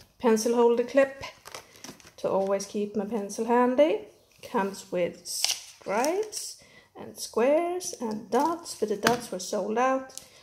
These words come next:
so I got the plain ones instead.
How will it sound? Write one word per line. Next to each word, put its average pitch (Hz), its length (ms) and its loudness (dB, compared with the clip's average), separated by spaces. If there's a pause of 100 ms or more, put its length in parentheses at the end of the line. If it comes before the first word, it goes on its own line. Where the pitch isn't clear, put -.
(140)
so 277 380 4
I 262 160 2
got 240 380 0 (440)
the - 60 -4
plain - 320 -2
ones 214 260 -4
instead. - 380 -4